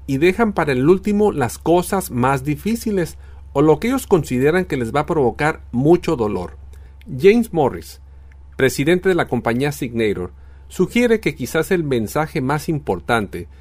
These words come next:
en cuanto a hacer tus prioridades es que no planees tu día basándote en las cosas más difíciles y menos dolorosas. Tienes que darle prioridad a las cosas más importantes, a las cosas que se tienen que terminar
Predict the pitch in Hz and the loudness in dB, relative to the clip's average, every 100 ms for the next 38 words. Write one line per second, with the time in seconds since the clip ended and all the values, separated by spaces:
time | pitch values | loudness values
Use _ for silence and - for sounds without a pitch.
0 | - - 117 120 127 123 120 123 104 - | -20 -8 -2 -2 0 0 2 -2 0 0
1 | 190 - 123 - 160 117 101 123 147 - | 0 -2 -4 -2 -2 0 -2 -2 -4 -10
2 | - - - - - 196 - - 170 156 | -18 -20 -20 -8 2 2 4 2 2 2
3 | 185 196 143 139 151 - 120 127 143 160 | 2 2 2 0 -4 -6 -4 -2 0 -2
4 | 131 120 - 160 170 180 156 113 - 156 | -4 -6 -4 -2 0 0 -2 -4 -4 -2
5 | 175 160 104 113 175 196 196 196 185 196 | -2 -2 -4 0 0 0 -2 -2 -2 0
6 | 208 - - 113 117 143 135 123 120 185 | 0 -2 -8 -4 -2 0 0 0 2 2
7 | 214 131 - - - - - - - 185 | 2 -4 -8 -16 -20 -20 -20 -20 -8 0
8 | 220 254 - 170 160 165 175 - 123 107 | 2 2 0 0 2 0 -2 0 -2 0
9 | 113 143 - - - - - 131 135 - | 0 0 -2 -14 -20 -20 -6 -2 -2 -4
10 | - 190 208 233 202 151 170 - 180 - | 4 4 4 0 -2 -2 -2 -2 -4 -2
11 | 107 - 117 101 95 - - - - 143 | -4 -2 -4 -4 -8 -14 -20 -20 -10 -2
12 | 147 131 - 202 196 233 - - 131 175 | 0 -2 2 4 4 -2 -2 -2 -2 0
13 | 202 220 165 - 120 113 120 170 196 | 0 2 -2 0 -2 0 2 2 2